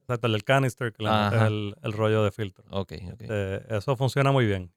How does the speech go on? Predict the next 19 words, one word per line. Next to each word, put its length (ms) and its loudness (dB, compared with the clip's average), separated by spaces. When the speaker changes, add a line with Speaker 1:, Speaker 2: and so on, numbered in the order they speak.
Speaker 1:
El 180 0
agua 200 6
en 60 2
Puerto 260 2
Rico, 220 2
lo 100 4
que 60 -2
hemos 180 0
visto 320 0
es 60 -2
que 180 -6
tiene, 680 -2
tiene 200 -6
unos 280 -4
P 120 -4
P 140 0
M, 140 2
unos 120 -2
parts 280 0